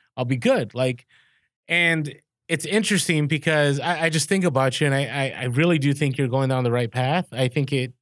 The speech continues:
I, I think for some out there, it might seem kinda awkward. You know, you're going from living in a, in a decent space in San Diego and you're going to a fifth wheel. Like, and I would say probably ten, fifteen years ago, I would have been like, "Mike, why are you doing that?"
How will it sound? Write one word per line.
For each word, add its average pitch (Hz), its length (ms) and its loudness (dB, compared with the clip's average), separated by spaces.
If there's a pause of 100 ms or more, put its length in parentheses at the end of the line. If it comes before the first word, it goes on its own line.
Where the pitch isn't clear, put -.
(560)
I, 143 260 0
I 151 140 2
think 147 200 -2
for 135 120 -2
some 151 340 0
out 196 180 2
there, 220 180 2
it 196 40 2
might 143 220 0
seem 143 180 0
kinda 135 200 0
awkward. 156 540 -2
You 175 60 0
know, 165 160 2
you're 139 220 0
going 135 260 0
from 123 220 -6
living 139 240 -4
in 131 140 -6
a, 110 180 -10 (160)
in 131 80 -10
a 123 60 -6
decent 135 360 -10
space 151 640 -10 (220)
in 139 80 -8
San 139 220 -4
Diego 143 480 -2
and 110 220 -6 (440)
you're 131 100 -12
going 131 220 -4
to 131 120 -6
a 113 40 -6
fifth 123 300 -8
wheel. 165 360 -2
Like, 139 240 -4
and 156 220 -2
I 156 80 4
would 160 180 0
say 160 120 2
probably 151 920 0 (440)
ten, 156 180 0
fifteen 147 340 0
years 143 200 2
ago, 165 160 2
I 160 120 2
would 135 120 2
have 123 80 -4
been 131 100 -2
like, 113 140 -4
"Mike, 135 280 -4
why 127 120 0
are 139 60 2
you 120 140 0
doing 127 260 2
that?" 104 260 -2